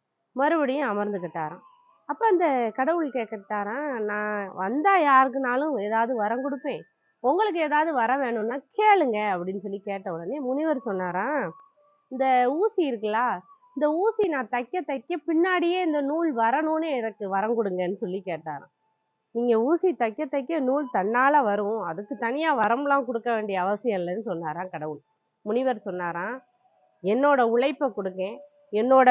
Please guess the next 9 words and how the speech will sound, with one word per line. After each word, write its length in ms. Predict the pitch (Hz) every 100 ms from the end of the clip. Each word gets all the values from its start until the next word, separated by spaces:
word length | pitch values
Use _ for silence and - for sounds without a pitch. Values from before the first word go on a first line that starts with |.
| 220
வேலையை 420 | 233 269 330 294
நான் 240 | 226 202
செய்றேன், 360 | 208 190 180 208 -
அதனால 480 | - 180 247 247 262 320
எனக்கு 320 | 262 214 196
எந்த 280 | 208 214 269 277
வரமும் 400 | 220 233 277 254
அவசியம் 460 | 190 233 254 220
இல்லை, 220 | 185 185